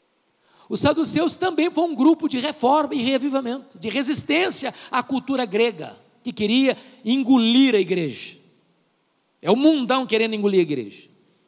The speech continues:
Só que os saduceus sucumbiram rapidamente à cultura grega. Vocês sabem que os saduceus não acreditavam na ressurreição. Por que não?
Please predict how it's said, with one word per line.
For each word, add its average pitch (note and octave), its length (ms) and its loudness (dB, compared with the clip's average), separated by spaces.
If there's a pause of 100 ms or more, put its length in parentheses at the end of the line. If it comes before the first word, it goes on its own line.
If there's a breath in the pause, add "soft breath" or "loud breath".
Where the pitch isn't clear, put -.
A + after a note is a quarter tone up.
(1040)
Só D4 380 2
que C#4 140 -10
os B3 100 -8
saduceus G3 760 -4 (380 soft breath)
sucumbiram A3+ 1500 2 (280 loud breath)
rapidamente F#3 1120 -4 (160 loud breath)
à F#3 120 -8
cultura F3+ 440 -8
grega. B2+ 680 -8 (1600)
Vocês D#3 320 -10
sabem D#3+ 280 -8
que F3+ 60 -12
os F3 80 -12
saduceus E3+ 720 -8
não G3 140 -8
acreditavam G#3+ 580 -10
na F3 80 -14
ressurreição. F3+ 680 -12 (400)
Por F#4 120 -10
que B3 140 -8
não? B2 220 -14